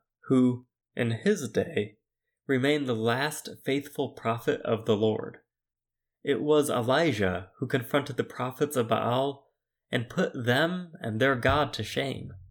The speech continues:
It was Elijah who, at the Lord's command, spoke a drought over the land.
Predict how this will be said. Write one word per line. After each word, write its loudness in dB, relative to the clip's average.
It 4
was 4
Elijah 4
who, 0
at -4
the 4
Lord's 6
command, -4
spoke 4
a 2
drought 0
over 2
the -2
land. -6